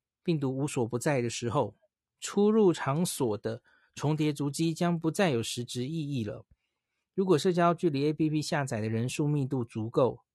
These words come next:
简讯实联制可以转型为疫调的辅助工具，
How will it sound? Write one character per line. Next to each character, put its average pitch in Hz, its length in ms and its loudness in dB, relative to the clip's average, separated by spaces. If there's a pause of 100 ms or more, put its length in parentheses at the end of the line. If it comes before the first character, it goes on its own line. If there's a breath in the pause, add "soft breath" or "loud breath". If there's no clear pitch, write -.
(360)
简 127 220 -2
讯 185 200 0
实 147 180 -2
联 139 180 0
制 143 160 -2
可 135 140 -4
以 131 80 -4
转 113 220 -4
型 127 260 -4
为 127 200 0
疫 165 200 0
调 143 180 2
的 123 80 0
辅 113 180 -8
助 151 220 -4
工 156 260 2
具， 147 300 -4